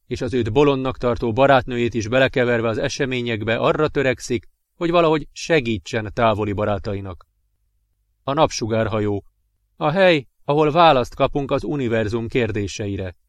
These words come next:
Ez talán a három legmeghatározóbb helyszíne Szúnyog Gábor legfrissebb regényének, amelyet elolvasva sok minden másra is választ kaphatunk, természetesen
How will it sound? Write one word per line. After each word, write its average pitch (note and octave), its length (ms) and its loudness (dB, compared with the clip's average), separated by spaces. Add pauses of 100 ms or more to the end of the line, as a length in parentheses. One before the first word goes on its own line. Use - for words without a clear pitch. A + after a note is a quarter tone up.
(460)
Ez A3 200 0
talán E3 220 0
a D3 80 -2
három D#3 300 4
legmeghatározóbb B2 1000 -2
helyszíne B2+ 680 -2
Szúnyog C3 380 -4
Gábor B2+ 520 2
legfrissebb A#2+ 720 -2
regényének, B2+ 680 0 (160)
amelyet D#3+ 320 0
elolvasva D3 680 0
sok - 260 -6
minden A#2 320 -2
másra C3 360 0
is A2+ 120 -4
választ A#2 380 0
kaphatunk, A2+ 600 -4 (260)
természetesen C3+ 840 -2